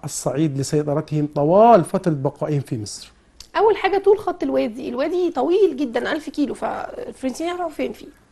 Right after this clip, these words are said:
Speaker 2: تاني حاجة المقاومة الشديدة جدا من أهالي الصعيد. الصعايدة عملوا حاجة اسمها سياسة القر والفر، والفرنسيين مش عارفين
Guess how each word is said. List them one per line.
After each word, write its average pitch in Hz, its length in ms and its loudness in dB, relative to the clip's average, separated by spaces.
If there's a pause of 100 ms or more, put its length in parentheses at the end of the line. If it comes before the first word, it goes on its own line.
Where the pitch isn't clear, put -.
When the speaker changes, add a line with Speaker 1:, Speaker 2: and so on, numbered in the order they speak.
(280)
Speaker 2:
تاني 427 300 2
حاجة 370 260 0 (760)
المقاومة 294 560 2
الشديدة 349 520 -2
جدا 262 360 -2
من 240 180 -4
أهالي 294 340 -4
الصعيد. - 380 -12 (600)
الصعايدة 254 720 2
عملوا 339 460 4
حاجة 381 260 -2
اسمها 370 200 -2
سياسة 370 280 -4
القر 294 360 -2
والفر، - 360 -4 (500)
والفرنسيين 294 540 -2
مش 523 120 -4
عارفين 453 220 0